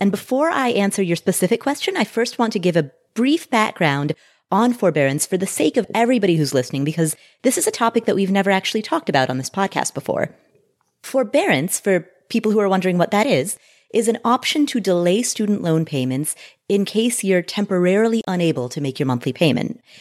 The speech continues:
Now, while your student loans are in forbearance, those loans continue to accrue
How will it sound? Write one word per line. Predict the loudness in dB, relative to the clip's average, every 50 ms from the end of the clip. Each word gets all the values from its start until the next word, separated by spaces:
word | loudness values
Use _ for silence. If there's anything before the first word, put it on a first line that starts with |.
| -20 -6 -2
Now, | 0 0
while | 0 0 0 0 2 2 2 2
your | 2 0 0
student | -2 -2 -2 0 0 0 0
loans | 0 0 0 0 0
are | 0 -2 0
in | 0 0 0
forbearance, | 0 2 0 0 2 0 0 0 0 -2 -2 -4 -6 -8 -14 -20 -20 -20 -20 _ -2
those | 0 0 0 2 2
loans | 2 2 2 0 0 -2
continue | -6 -6 -6 -6 -4 -6 -4 -2 0 2 4 4 2
to | 2 0 -2 -2
accrue | -2 -2 -2 0 0 0 0